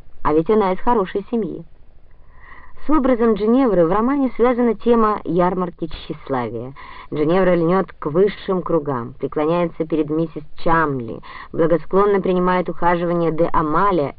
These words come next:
и презирает тех, кто стоит ниже ее на общественной лестнице. «Я никогда не стану женой буржуа», с высокомерием заявляет она.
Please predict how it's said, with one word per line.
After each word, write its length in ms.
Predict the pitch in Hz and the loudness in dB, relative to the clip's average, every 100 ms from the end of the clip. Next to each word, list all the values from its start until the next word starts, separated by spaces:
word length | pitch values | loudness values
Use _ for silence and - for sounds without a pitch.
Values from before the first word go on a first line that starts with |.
| - | -4
и 100 | 160 | -4
презирает 800 | 156 156 143 147 233 269 262 - - - | 0 0 4 6 6 6 4 0 -16 -4
тех, 240 | 214 220 - | 2 2 2
кто 220 | - 190 | -4 -4
стоит 420 | 165 185 175 - | 0 0 0 -2
ниже 380 | 147 160 165 160 | -2 0 0 0
ее 400 | 151 147 165 190 - - - | -2 0 2 2 -2 -16 -4
на 180 | 175 156 | 0 0
общественной 640 | 143 - 151 - 139 127 | -2 -2 -2 -2 -6 -4
лестнице. 400 | 127 120 - - - - - - - - | -4 -6 -8 -16 -18 -20 -20 -20 -20 -14
«Я 160 | - 151 | -4 0
никогда 480 | 151 147 147 151 233 | 0 0 -2 0 2
не 140 | 302 - | 0 -2
стану 320 | - 277 277 | 0 2 2
женой 320 | 240 247 254 247 | 0 2 2 2
буржуа», 680 | 214 226 202 214 156 131 107 - - - - | 2 0 2 0 2 2 0 -6 -20 -20 -4
с 40 | |
высокомерием 1040 | 165 156 147 131 123 165 226 214 202 165 | -4 -2 -6 -4 0 4 4 4 2 -2
заявляет 520 | 139 123 131 131 131 | -2 -2 -2 -6 -8
она. 280 | 135 127 123 | -10 -12 -14